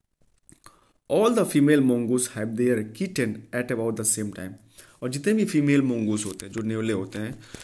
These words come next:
जो लेडीज, अ, मंगूस होते हैं, वो बच्चे एक साथ ही पैदा करते हैं। They are raised by the whole group in a den made inside an old termite mound or hollow। और they are raised by,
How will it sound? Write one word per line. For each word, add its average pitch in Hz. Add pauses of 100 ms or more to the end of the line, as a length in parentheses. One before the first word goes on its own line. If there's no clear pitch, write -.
(260)
जो 120
लेडीज, 120
अ, 117
मंगूस 113
होते 107
हैं, 120
वो 156 (320)
बच्चे 131
एक 185
साथ 175
ही 180
पैदा 120
करते 101
हैं। 107 (420)
They 151
are 139
raised 214
by 165
the 131
whole 170
group 135 (140)
in 131
a 120
den 143 (500)
made 101 (180)
inside 143
an 143
old 165
termite 123
mound 123
or 117
hollow। 113 (640)
और 180
they 180
are 151
raised 160
by, 120